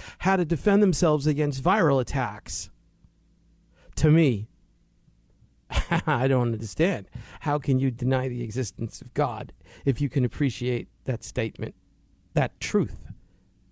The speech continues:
At any rate, bacteria spend half their day trying to neutralize against viral attacks. All right.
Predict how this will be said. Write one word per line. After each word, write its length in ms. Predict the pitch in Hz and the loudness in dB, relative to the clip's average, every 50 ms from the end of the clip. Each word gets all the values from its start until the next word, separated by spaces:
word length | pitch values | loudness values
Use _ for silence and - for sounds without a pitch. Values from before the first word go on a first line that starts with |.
| _ _ _ _ _ _ _ _ - _ - | _ _ _ _ _ _ _ _ -20 _ 0
At 120 | 160 180 220 | 2 4 6
any 200 | 285 285 214 147 | 6 6 6 4
rate, 300 | 120 110 - - - - _ _ _ _ _ _ _ _ _ _ _ _ _ _ _ _ _ _ _ _ _ 127 | 2 0 -4 -6 -8 -12 _ _ _ _ _ _ _ _ _ _ _ _ _ _ _ _ _ _ _ _ _ -16
bacteria 1300 | 117 107 - 170 147 139 185 196 - - - _ _ _ - - 170 160 143 131 127 117 107 104 101 - - | -10 -2 2 2 2 2 2 -2 -4 -10 -16 _ _ _ -4 0 2 4 4 4 4 2 0 -2 -4 -8 -12
spend 640 | - - - - - - 143 127 120 117 117 113 - _ _ | -10 -8 -6 -6 -2 0 2 2 2 2 0 -4 -8 _ _
half 560 | - - - 170 160 151 151 - - - - | -10 -4 0 2 2 2 2 -2 -6 -4 -2
their 160 | 151 147 147 | 0 0 2
day 340 | 131 131 143 131 127 127 123 | 2 4 4 4 4 2 0
trying 300 | - - 135 127 123 113 | 0 0 0 0 0 -2
to 100 | - 117 | -4 -4
neutralize 720 | 127 131 123 123 - 123 117 120 113 110 113 110 - - - - - _ _ - - _ _ _ _ _ _ _ _ _ _ _ _ _ _ _ _ _ _ _ _ _ _ _ _ - | -2 -2 -2 -2 -2 -2 -2 -2 -4 -6 -8 -10 -10 -14 -16 -20 -20 _ _ -20 -20 _ _ _ _ _ _ _ _ _ _ _ _ _ _ _ _ _ _ _ _ _ _ _ _ -2
against 420 | 139 117 135 135 123 107 - - | 0 2 2 2 2 0 -2 -4
viral 360 | 131 123 120 117 104 98 101 | -2 -2 0 0 -2 -4 -8
attacks. 640 | - - - - - - - - - - - - - _ _ _ _ _ _ _ _ _ _ _ _ _ _ _ _ _ _ _ _ _ _ _ _ _ _ _ _ _ _ - | -10 -10 -10 -10 -10 -12 -18 -20 -20 -20 -20 -20 -20 _ _ _ _ _ _ _ _ _ _ _ _ _ _ _ _ _ _ _ _ _ _ _ _ _ _ _ _ _ _ -2
All 100 | 120 135 | 0 2
right. 240 | 143 131 110 - | 2 0 0 -4